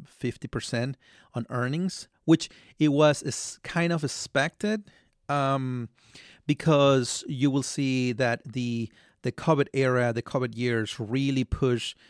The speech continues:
um, the gun industry, um, earnings and,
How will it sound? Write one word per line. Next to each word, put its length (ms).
um, 580
the 180
gun 320
industry, 840
um, 720
earnings 640
and, 540